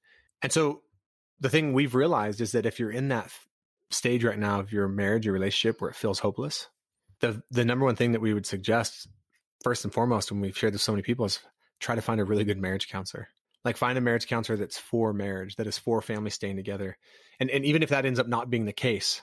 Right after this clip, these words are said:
but find someone that can, like, speak possibility into your marriage. The second thing that we identified is surrounding yourself with people who make you feel hopeful, who help you feel hopeful, like, people who have good marriages, people who have good relationships.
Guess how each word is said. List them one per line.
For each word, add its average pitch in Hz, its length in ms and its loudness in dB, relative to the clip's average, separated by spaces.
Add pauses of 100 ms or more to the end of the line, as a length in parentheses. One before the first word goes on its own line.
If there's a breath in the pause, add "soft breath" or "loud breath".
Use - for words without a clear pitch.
(160)
but 120 120 -2
find 139 360 0
someone 127 240 2
that - 120 -4
can, 113 140 -2
like, 101 160 -4
speak - 380 -2
possibility 101 760 -2 (360)
into 113 320 2
your 104 160 2
marriage. 110 500 2 (520)
The 127 100 2
second 170 260 2
thing 135 140 2
that 117 80 2
we 120 120 6
identified 113 420 2
is 101 100 0
surrounding 113 340 2
yourself 104 260 0
with 101 120 -4
people 110 260 0
who 104 140 2
make 101 240 0
you 98 60 -4
feel 92 140 -2
hopeful, 98 380 -4
who 101 60 -4
help 110 240 -2
you 98 80 -2
feel 92 140 -4
hopeful, 98 360 -6
like, 95 240 -8
people 127 220 2
who 104 100 2
have 107 240 0
good 101 180 0
marriages, 92 360 -4
people 113 240 0
who 104 140 0
have 101 280 -2
good 101 140 2
relationships. - 720 -6